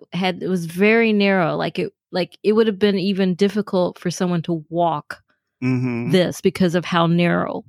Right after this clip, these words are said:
Speaker 1: it was. But he
Speaker 2: Yeah.
Speaker 1: decides to go on a motorcycle, and we get to, like, it had, like, this little river or something, and,
Speaker 2: Mm-hmm.
Speaker 1: uh,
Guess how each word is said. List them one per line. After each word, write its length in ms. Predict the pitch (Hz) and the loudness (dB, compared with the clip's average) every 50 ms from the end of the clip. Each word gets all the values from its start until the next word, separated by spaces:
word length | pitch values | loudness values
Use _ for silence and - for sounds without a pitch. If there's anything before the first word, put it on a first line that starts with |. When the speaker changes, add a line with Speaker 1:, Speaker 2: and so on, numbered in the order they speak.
| _ - | _ -4
Speaker 1:
it 160 | - 185 170 | -2 -2 0
was. 380 | 175 185 175 - - 180 - | 0 0 0 -2 -4 -8 -8
But 140 | - - - | -6 -4 -2
he 200 | - 233 - 320 403 | 0 0 2 2 2
Speaker 2:
Yeah. 20 | - | 2
Speaker 1:
decides 440 | - 539 - - 262 226 208 202 - | 0 0 0 2 2 2 2 0 -2
to 100 | - 214 | -4 -4
go 200 | 196 208 196 190 | -2 0 0 0
on 120 | 185 185 180 | 0 0 0
a 40 | 185 | 0
motorcycle, 720 | 185 185 208 269 311 - - 160 160 - - 151 - - - - - - - _ _ - | 0 0 -2 -2 -4 -6 -8 -8 -8 -10 -12 -16 -16 -18 -20 -20 -20 -20 -20 _ _ -6
and 440 | 190 240 233 208 190 185 185 190 196 - _ _ - | -2 -2 0 0 0 0 -2 -4 -6 -10 _ _ -6
we 80 | 247 | -2
get 240 | 208 262 277 254 - | 0 0 0 0 0
to, 160 | - 254 247 | 0 0 0
like, 200 | 233 233 208 185 | 2 2 2 0
it 140 | - - - | 0 -2 -2
had, 220 | 196 226 220 214 208 | 0 2 2 2 2
like, 180 | 220 202 190 | 2 0 0
this 160 | - 185 190 | 0 -2 -2
little 320 | 185 190 196 196 190 180 165 | 0 0 0 0 0 -2 -4
river 560 | 160 165 180 180 180 202 220 220 220 220 220 | -4 -4 -2 -2 0 0 0 0 2 0 0
or 40 | 220 | -2
something, 520 | - - 220 214 208 - 226 - - 214 | -4 -6 -6 -6 -4 -2 0 0 2 2
and, 140 | 202 185 - 131 127 | 0 0 -2 -2 -4
Speaker 2:
Mm-hmm. 60 | 143 185 - _ _ _ _ _ - 185 | -6 -6 -10 _ _ _ _ _ -2 0
Speaker 1:
uh, 320 | 190 180 170 175 165 170 | 2 2 2 0 -2 -4